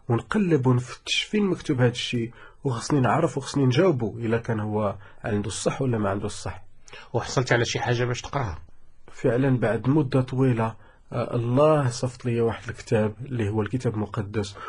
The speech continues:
Speaker 1: وبقيت كنقراه صباح وعشية، وعرفت الحقيقة شكون هو الرب يسوع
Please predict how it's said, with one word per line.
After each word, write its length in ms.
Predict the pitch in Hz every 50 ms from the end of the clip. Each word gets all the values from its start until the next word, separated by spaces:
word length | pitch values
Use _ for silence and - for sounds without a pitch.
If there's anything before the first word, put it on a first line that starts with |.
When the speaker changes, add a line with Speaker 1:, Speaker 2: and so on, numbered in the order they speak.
| - - -
Speaker 1:
وبقيت 340 | - 123 - - 139 127 -
كنقراه 640 | - 131 113 107 - - 120 117 113 110 101 92 - - - - -
صباح 420 | - - - 135 131 127 123 -
وعشية، 520 | 104 78 - - - 113 98 101 95 95 98 - - - - - -
وعرفت 540 | 110 104 90 95 - - 156 - - - -
الحقيقة 600 | - - 120 - - 127 113 - - 110 101 - - - - - - - - - - - - -
شكون 280 | - - - 131 110 101
هو 220 | 101 101 101 98
الرب 220 | 95 101 92 85
يسوع 380 | 95 92 87 - - 98 85